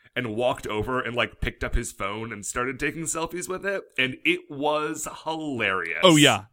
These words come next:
Speaker 2: It was fantastic. Okay, man. Uh, so that match was fantastic.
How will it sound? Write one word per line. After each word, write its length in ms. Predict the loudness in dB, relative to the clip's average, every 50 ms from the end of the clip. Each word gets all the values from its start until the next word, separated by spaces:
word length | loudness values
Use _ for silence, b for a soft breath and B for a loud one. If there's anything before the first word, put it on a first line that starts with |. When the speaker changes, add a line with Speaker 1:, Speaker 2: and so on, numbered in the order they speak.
| _ _ 4
Speaker 2:
It 100 | 8 8
was 200 | 8 8 6 4
fantastic. 600 | 2 0 0 0 -4 -8 -8 -10 -12 -14 -14 -14 _ _ 12 12
Okay, 260 | 12 12 12 12 10
man. 360 | 10 6 -2 -2 -4 -4 -6 2
Uh, 280 | 6 8 8 10 8 8
so 180 | 8 8 8
that 320 | 8 8 6 8 8 8 8
match 220 | 6 4 6 6
was 120 | 4 4 4
fantastic. 800 | 4 4 4 6 4 4 4 2 2 2 2 2 2 0 -4